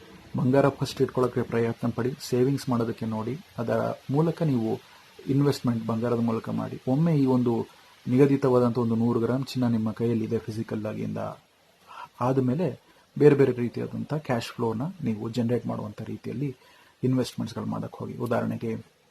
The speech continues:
ಮ್ಯೂಚುವಲ್ ಫಂಡ್ ಆಗಿರ್ಬೋದು, ಸ್ಟಾಕ್ ಮಾರ್ಕೆಟ್ಗಳಲ್ಲಾಗಿರ್ಬೋದು, ಆ, ರಿಯಲ್ ಎಸ್ಟೇಟ್ ಇನ್ಫ್ರಾಸ್ಟ್ರಕ್ಚರ್ ಟ್ರಸ್ಟ್, ಇನ್ವೆಸ್ಟ್ಮೆಂಟ್ ಟ್ರಸ್ಟ್ ಅಲ್ಲಾಗಿರ್ಬೋದು, ಡಿಜಿಟಲ್ ಆಗಿ ರಿಯಲ್ ಎಸ್ಟೇಟ್ ತಗೊಳ್ಳೋದು ವಿಷಯ ಆಗಿರ್ಬೋದು, ಈ ರೀತಿ ಬೇರೆ ಬೇರೆ ಇದರಲ್ಲಿ ಕೂಡ ನೀವು,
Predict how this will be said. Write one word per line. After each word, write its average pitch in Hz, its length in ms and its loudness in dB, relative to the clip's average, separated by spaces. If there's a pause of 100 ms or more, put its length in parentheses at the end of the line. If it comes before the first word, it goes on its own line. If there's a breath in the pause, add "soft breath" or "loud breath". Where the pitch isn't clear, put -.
(520)
ಮ್ಯೂಚುವಲ್ 123 280 -2
ಫಂಡ್ 113 220 -2
ಆಗಿರ್ಬೋದು, 110 460 -6
ಸ್ಟಾಕ್ - 300 -8
ಮಾರ್ಕೆಟ್ಗಳಲ್ಲಾಗಿರ್ಬೋದು, 113 1120 -8 (540 loud breath)
ಆ, 117 260 -4
ರಿಯಲ್ 123 220 0
ಎಸ್ಟೇಟ್ 117 380 -4 (260)
ಇನ್ಫ್ರಾಸ್ಟ್ರಕ್ಚರ್ 120 680 -6
ಟ್ರಸ್ಟ್, - 280 -10 (300)
ಇನ್ವೆಸ್ಟ್ಮೆಂಟ್ 117 480 -4
ಟ್ರಸ್ಟ್ - 560 -12
ಅಲ್ಲಾಗಿರ್ಬೋದು, 113 760 -4
ಡಿಜಿಟಲ್ 110 360 -6
ಆಗಿ 110 180 -8
ರಿಯಲ್ 107 160 -6
ಎಸ್ಟೇಟ್ 104 280 -10
ತಗೊಳ್ಳೋದು 110 300 -8
ವಿಷಯ 107 220 -14
ಆಗಿರ್ಬೋದು, 104 420 -14 (460 loud breath)
ಈ 175 40 6
ರೀತಿ 160 160 4
ಬೇರೆ 127 200 8
ಬೇರೆ 120 240 4
ಇದರಲ್ಲಿ 110 340 -2
ಕೂಡ 120 140 -8
ನೀವು, 123 400 -4